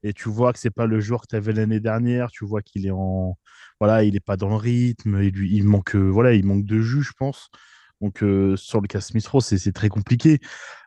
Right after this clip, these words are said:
Après, euh, moi, je trouve que Louis a fait une très bonne analyse de, de, de, de Arteta.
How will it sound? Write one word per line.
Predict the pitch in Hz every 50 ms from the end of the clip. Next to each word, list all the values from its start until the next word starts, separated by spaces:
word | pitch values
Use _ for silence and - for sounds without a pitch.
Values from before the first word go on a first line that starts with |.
| _ -
Après, | 107 107 - - 147 139 131
euh, | 123 113 107 104 104 101 101 98 98 98 98 98 95 - 50 52 80 110 117
moi, | 120 131 139
je | -
trouve | - 143 127
que | - - 117
Louis | 127 135 127
a |
fait | 110 - -
une | 107 104
très | - - - 123
bonne | 120 123 120 120
analyse | 117 117 117 113 113 117 117 117 127 123 117 107
de, | 107 107 101 98 98 98 95
de, | 101 101 98 98 95
de, | 95 107 104 101
de | 101 110
Arteta. | 107 101 - - - 113 147 147 160